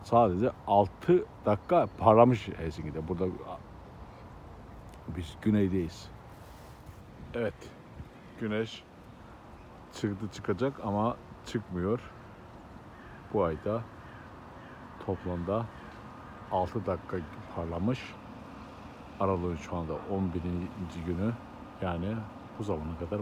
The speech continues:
bu ayda sadece güneş altı dakika parlamış.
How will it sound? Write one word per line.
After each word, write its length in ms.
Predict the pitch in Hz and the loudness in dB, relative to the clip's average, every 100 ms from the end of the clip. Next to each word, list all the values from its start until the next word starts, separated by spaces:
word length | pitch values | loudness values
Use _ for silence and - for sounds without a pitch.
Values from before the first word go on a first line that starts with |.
| 98 | 2
bu 100 | 98 | 2
ayda 320 | 85 80 123 - - - - - - - | 2 -2 -4 -4 -14 -14 -14 -14 -14 -14
sadece 400 | - 101 87 80 80 | 2 4 4 0 -2
güneş 360 | 92 113 - - - - - 98 | 2 2 0 -8 -12 -14 -4 0
altı 260 | 85 92 | 0 0
dakika 400 | 90 - - 120 123 - - - - - - - - - - | -4 -4 0 0 0 -12 -14 -14 -14 -14 -14 -14 -14 -14 -4
parlamış. 440 | 92 90 80 76 | -2 0 0 -4